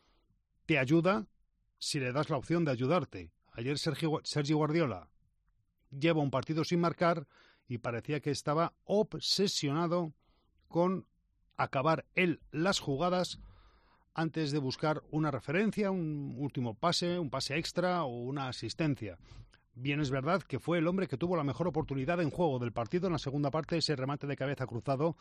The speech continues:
que se fue a la derecha de la portería defendida por Rubén. Y en el balón parado, el Real Valladolid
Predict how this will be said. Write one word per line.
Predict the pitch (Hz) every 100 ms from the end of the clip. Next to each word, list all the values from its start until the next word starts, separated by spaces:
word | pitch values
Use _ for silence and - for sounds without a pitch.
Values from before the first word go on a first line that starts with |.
| - - - _ _
que | 160
se | 165 135
fue | - 147 143
a | 123
la | 120
derecha | 117 123 - 131
de |
la | 123
portería | 120 107 113 123
defendida | 120 107 110 107 107 104 - _ -
por | 123 110 - -
Rubén. | 143 120 117 98 76 - _ _ - - - - _ _ _ -
Y | 156
en | 156
el | 147
balón | 139 165 175
parado, | 180 190 202 214 - - - _ _ -
el | 107
Real | 113 131
Valladolid | 139 143 143 156 143